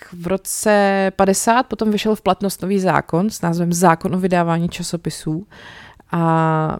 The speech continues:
píše se v něm: "Posláním tisku je napomáhat budovatelskému úsilí československého lidu a jeho boji za mír a spolupracovat na jeho výchově k socialismu." A bla, bla, zase dalších tady deset prostě bodů, blitek odporných. Tak,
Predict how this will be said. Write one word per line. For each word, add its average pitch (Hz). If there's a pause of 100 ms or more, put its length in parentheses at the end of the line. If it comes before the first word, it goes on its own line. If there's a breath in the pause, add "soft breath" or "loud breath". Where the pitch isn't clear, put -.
píše 180
se 180
v 165
něm: 147
"Posláním 247
tisku -
je 165
napomáhat 202
budovatelskému 220
úsilí 196
československého 180
lidu 214 (120)
a 175
jeho 156
boji -
za 202
mír 208 (320 loud breath)
a -
spolupracovat 180 (120)
na 151
jeho 147
výchově 156
k -
socialismu." 160 (200)
A 156
bla, 160
bla, 151
zase 143
dalších 147
tady -
deset 160
prostě -
bodů, 147 (460 loud breath)
blitek 165
odporných. 226 (600 loud breath)
Tak, 160